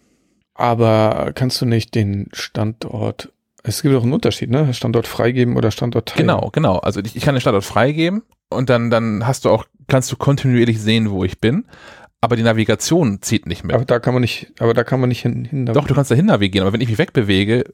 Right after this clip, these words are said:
Speaker 2: endet die Navigation da, äh, wo ich war, als du gesagt hast, „Bring mich dahin.“
Speaker 1: Ja, verstehe.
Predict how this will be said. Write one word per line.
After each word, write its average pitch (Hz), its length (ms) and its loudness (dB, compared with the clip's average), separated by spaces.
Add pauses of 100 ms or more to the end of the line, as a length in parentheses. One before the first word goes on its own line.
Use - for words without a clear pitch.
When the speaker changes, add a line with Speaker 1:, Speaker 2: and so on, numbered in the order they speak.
Speaker 2:
endet 131 180 2
die 123 60 0
Navigation 113 580 0
da, 131 400 2 (280)
äh, 123 260 2
wo 117 240 0
ich - 260 -8
war, 120 680 0
als - 180 0
du 113 120 -4
gesagt 110 260 0
hast, 113 100 -8
„Bring 110 120 -2
mich 107 100 -4
dahin.“ 104 260 -2 (1700)
Speaker 1:
Ja, 107 100 -2
verstehe. 104 460 -6